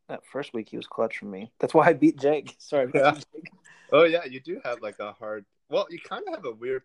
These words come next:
Speaker 2: thing where, like, all your quarterback has trend is, like, Big Ben tends to do better at home, and so does Matt Ryan.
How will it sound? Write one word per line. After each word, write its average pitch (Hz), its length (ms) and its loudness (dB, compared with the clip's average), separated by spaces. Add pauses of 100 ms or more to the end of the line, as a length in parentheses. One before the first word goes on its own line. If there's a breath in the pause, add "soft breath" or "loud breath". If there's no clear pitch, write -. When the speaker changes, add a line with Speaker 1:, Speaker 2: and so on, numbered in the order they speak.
Speaker 2:
thing 127 260 -14
where, 104 200 -8
like, 101 240 -12 (840)
all 127 160 -10
your 123 80 -10
quarterback 117 560 -12
has - 240 -18
trend - 400 -8
is, - 140 -18 (360)
like, - 360 -6
Big 120 140 -6 (100)
Ben 113 240 -4
tends 117 300 -12
to 110 40 -16
do 104 240 -10 (220)
better 107 280 -2
at 104 200 -6
home, 104 440 -6 (260)
and 101 180 -14
so 110 160 -6
does 101 160 -10
Matt 101 280 -12
Ryan. 98 400 -12